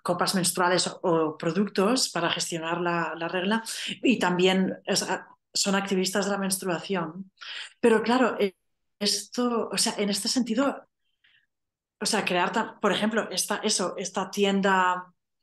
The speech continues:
interior o en casa con, con pañuelos rojos es precioso. O sea, se puede empezar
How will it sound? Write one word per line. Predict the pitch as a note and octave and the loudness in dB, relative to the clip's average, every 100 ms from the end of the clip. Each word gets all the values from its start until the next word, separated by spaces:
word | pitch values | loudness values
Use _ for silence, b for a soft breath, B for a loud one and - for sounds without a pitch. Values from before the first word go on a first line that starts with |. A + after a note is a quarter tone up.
| _ | _
interior | - G#3 G3 F#3 F#3 G3 G#3+ A3 G#3+ | -2 0 2 0 4 6 6 6 6
o | G3+ F#3+ | 4 2
en | F#3 F3+ | -2 -4
casa | F#3+ G#3 G#3 A3 | -4 -2 -2 -4
con, | - F#3+ - | -6 -8 -8
con | - F#3+ F3 | -6 -6 -6
pañuelos | F3 F3+ G3 F#3 | -6 -2 0 0
rojos | F#3 G#3 F#3+ | -2 -2 0
es | - - | -2 0
precioso. | G#3 G3 - F#3+ F#3+ G3 F#3+ - - - _ B B - | -2 -2 -6 0 2 2 0 -2 -4 -18 _ B B -6
O | |
sea, | F#3+ | -2
se | G3+ | 0
puede | G3 G3+ A3+ | 2 4 4
empezar | A3+ G#3+ G#3 A3 A#3 | 4 0 2 2 0